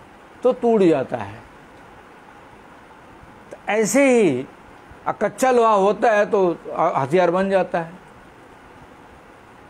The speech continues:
इसी प्रकार से जो संसार में तमाम प्रकार के सि-, कुसिद्धांतों को धारण करके रखे हुए हैं,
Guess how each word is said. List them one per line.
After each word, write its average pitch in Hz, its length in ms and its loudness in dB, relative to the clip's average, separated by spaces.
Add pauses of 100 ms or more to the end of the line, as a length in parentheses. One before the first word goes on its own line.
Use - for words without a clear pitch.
(400)
इसी 277 300 0
प्रकार 233 400 0
से 233 140 0
जो 196 420 2 (800)
संसार 262 680 2
में 196 320 0 (1040)
तमाम 262 440 2
प्रकार 262 360 2
के 240 380 0 (220)
सि-, 226 240 -6
कुसिद्धांतों 208 840 0
को 208 140 -2
धारण 175 360 -2
करके 185 280 -2
रखे 147 300 -2
हुए 202 180 0
हैं, 127 220 -4